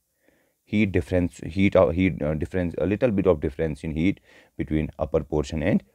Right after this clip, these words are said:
lower portion. The equatorial region is characterized by conve-, uh, convectional rainfall.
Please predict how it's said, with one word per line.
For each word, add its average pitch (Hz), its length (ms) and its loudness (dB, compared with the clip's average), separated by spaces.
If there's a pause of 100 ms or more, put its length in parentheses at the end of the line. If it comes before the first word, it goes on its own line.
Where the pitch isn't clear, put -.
(140)
lower 76 300 4 (340)
portion. - 440 -12 (2250)
The 120 100 6
equatorial 139 480 6
region 120 260 4
is 120 120 -2
characterized 92 600 4
by 95 140 4
conve-, 82 400 -2
uh, 85 120 0
convectional 87 600 0
rainfall. 80 500 2